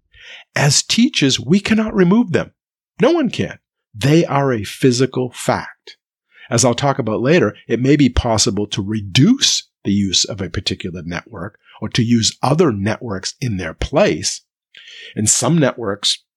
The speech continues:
may die out or weaken with disuse, but no teacher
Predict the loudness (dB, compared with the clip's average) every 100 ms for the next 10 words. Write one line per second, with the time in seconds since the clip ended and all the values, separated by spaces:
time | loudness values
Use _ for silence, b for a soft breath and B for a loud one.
0 | _ -8 -6 -4 -4 -4 -4 -6 -8 -12
1 | -4 -2 0 -2 -4 -10 -8 -6 0 2
2 | 2 0 0 -2 _ _ -20 -2 2 2
3 | -2 -12 -14 _ _ -6 0 4 4 2
4 | 0 0 -2